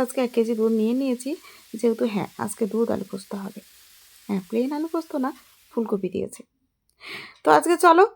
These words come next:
কিছুই রান্না করিনি, চটজলদি রান্নার দিকটা আজকে থাকলে ওই দিকের কাজগুলো বাগানো গোছানো যাবে না। এখনো ভেজানো আছে, কাচাকুচি করব,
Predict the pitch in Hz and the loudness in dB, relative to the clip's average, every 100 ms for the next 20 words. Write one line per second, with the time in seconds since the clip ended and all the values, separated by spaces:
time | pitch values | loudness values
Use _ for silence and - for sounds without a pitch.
0 | _ - 269 320 302 294 302 311 320 339 | _ -6 0 2 2 2 0 0 0 0
1 | 277 233 262 247 262 233 233 285 262 277 | 2 2 0 0 2 2 4 0 0 -4
2 | - 285 - 285 269 294 262 254 277 269 | -2 -2 -2 -4 -4 -2 -2 0 -2 -2
3 | 254 262 262 240 226 226 220 214 202 208 | -4 -2 0 0 0 -2 -2 -2 0 -2
4 | 190 196 - - - - 220 233 233 220 | -2 -4 -6 -20 -20 -8 -4 -2 2 2
5 | 214 240 262 254 277 262 220 226 220 233 | 2 2 2 0 0 -2 -2 -2 -2 -2
6 | 240 240 302 | 0 2 0